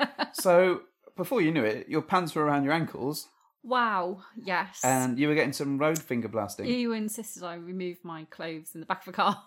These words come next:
Speaker 1: <laughs>
Speaker 2: Yes, well, you didn't seem to mind too much. There wasn't much resistance put up.
Speaker 1: No, not at all.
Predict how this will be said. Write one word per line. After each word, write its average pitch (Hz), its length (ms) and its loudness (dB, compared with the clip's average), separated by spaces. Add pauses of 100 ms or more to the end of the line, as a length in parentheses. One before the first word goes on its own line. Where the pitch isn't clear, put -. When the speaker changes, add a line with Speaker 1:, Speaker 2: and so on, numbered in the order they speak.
Speaker 1:
<laughs> - 180 -4
Speaker 2:
Yes, - 280 0
well, - 80 -2
you 196 100 0
didn't 185 140 0
seem 135 160 0
to 131 100 -4
mind 139 240 0
too - 140 -8
much. 110 160 -4
There 147 100 -4
wasn't 123 220 -4
much 113 200 -4
resistance - 440 -10
put - 100 -6
up. 233 80 4
Speaker 1:
No, 240 240 0
not 214 160 -6
at - 160 -18
all. 208 220 -14